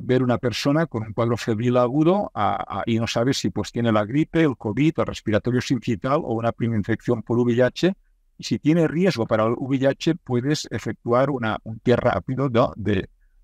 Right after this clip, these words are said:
de, de una elisa de cuarta generación que determina anticuerpos o el antígeno P veinticuatro, ¿no? Pues si es durante la fase aguda del covid, los elisa de cuarta generación llegan a tener un veinte por ciento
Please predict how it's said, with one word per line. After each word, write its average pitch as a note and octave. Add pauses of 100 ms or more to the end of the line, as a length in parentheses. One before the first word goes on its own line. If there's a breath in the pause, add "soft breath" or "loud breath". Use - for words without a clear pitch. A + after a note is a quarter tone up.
de, G2
de G#2
una A2+
elisa A#2
de G#2
cuarta A2
generación B2+
que C3+ (260)
determina A#2 (300)
anticuerpos A#2
o A#2+
el G#2+
antígeno A#2+
P A#2
veinticuatro, G2
¿no? D3
Pues A#2+
si D#3+
es E3
durante C#3
la A2+
fase D#3
aguda C#3 (500)
del A#2
covid, D#3+ (480)
los A2+
elisa A#2
de C3
cuarta B2+
generación C3
llegan C3+
a B2+
tener C3
un B2
veinte F3
por C3
ciento C3+